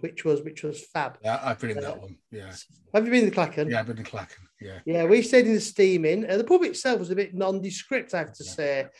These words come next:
Speaker 1: The room, the accommodation was great, fantastic. They made a great job of the accommodation. And the breakfast was great, but the pub itself a bit nondescript. So as soon as we got there, we're delighted to see they had the Isle of Skye ales on. Thankfully, it was my round, so, uh, John got, uh, lot of beers. He got two pints of, uh, Skye,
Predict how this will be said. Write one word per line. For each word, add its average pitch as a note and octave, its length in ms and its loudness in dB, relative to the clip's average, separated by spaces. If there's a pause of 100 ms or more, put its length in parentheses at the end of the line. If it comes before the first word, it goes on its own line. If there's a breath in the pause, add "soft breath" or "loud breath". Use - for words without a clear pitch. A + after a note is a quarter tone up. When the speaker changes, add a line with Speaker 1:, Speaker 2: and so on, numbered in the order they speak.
(260 soft breath)
Speaker 1:
The A3 80 8
room, D#4 180 10
the C4+ 60 4
accommodation C#4+ 540 6
was F3 100 -4
great, F3+ 480 4
fantastic. G3+ 440 -4
They E3+ 40 -6
made F#3+ 120 0
a G3 60 -8
great B3+ 200 2
job F#3+ 100 -6
of F#3 40 -4
the F3+ 80 -6
accommodation. G3 360 -2 (260 loud breath)
And G3+ 80 4
the A#3 40 8
breakfast D#4 380 4
was F#3 140 -2
great, D#3+ 320 0
but F#3+ 120 -6
the G#3+ 80 -8
pub D4+ 160 -2
itself G#3+ 220 -2
a G#3+ 40 6
bit G#3+ 100 2
nondescript. G3+ 560 -4 (400 soft breath)
So - 180 6
as A3+ 80 4
soon D#4+ 120 8
as B3 40 6
we A3+ 60 4
got A#3 200 6
there, E3+ 140 2
we're G3 60 0
delighted A#3 400 2
to - 60 -14
see G#3+ 140 4
they G3 100 0
had F#3+ 120 -2
the F#3 260 -4
Isle F#3+ 240 2
of F3 80 -4
Skye E3+ 300 0
ales F#3 300 4
on. F#3 260 -2 (320 soft breath)
Thankfully, G#3+ 280 2
it - 20 -6
was F#3+ 60 -2
my F#3+ 120 4
round, G3 240 2
so, F3 360 2
uh, E3 160 0
John F3 360 4
got, E3+ 340 -4
uh, F3 200 -2 (400 soft breath)
lot F#3+ 100 0
of E3+ 80 -8
beers. G3+ 280 4
He F3+ 60 -8
got - 240 -8
two C#4 180 0
pints A3 360 -2
of, E3+ 140 -2
uh, E3+ 200 0
Skye, A3 580 0